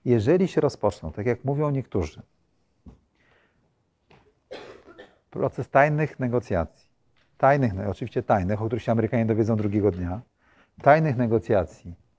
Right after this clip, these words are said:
o zjednoczeniu, o pokoju na cieśninie tajwańskiej, rozłożonym oczywiście na kilkadziesiąt lat, bo jest to nieuchronne, bo gospodarcze więzi, to Amerykanie się zdestabilizują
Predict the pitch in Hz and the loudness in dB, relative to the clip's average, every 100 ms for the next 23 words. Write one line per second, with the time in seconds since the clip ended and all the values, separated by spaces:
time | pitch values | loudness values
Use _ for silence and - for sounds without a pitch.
0 | _ _ _ _ _ _ _ _ 120 110 | _ _ _ _ _ _ _ _ -4 0
1 | 117 123 120 - 113 82 76 - 104 - | 2 2 0 0 0 0 -6 -8 -10 -2
2 | 120 - 135 135 107 95 - _ - 98 | -2 2 4 6 4 -2 -8 _ -8 -8
3 | _ - - 117 95 95 92 82 78 _ | _ -20 -4 -2 0 -2 -2 -4 -6 _
4 | 123 170 214 190 151 147 127 101 92 98 | -6 -2 2 4 6 4 2 -4 -6 -10
5 | 95 - 90 - 95 98 98 101 113 101 | -10 -6 -8 -8 -4 -4 -4 0 2 2
6 | 95 107 110 104 107 90 85 87 95 113 | -4 -2 -4 -2 -2 0 -2 -4 -4 -6
7 | 139 113 92 98 - _ 107 98 101 98 | -8 -4 -4 -4 -14 _ -6 -4 -2 -2
8 | - 87 87 82 107 135 _ _ _ _ | -2 -8 -6 -8 -10 -12 _ _ _ _
9 | _ _ _ _ _ _ _ _ _ _ | _ _ _ _ _ _ _ _ _ _
10 | _ _ - 104 101 101 95 101 92 90 | _ _ 0 2 2 0 -2 -2 -2 -4
11 | 101 - 107 98 92 117 - 110 107 104 | -6 -6 -4 0 0 0 0 0 2 2
12 | 104 76 | 0 -2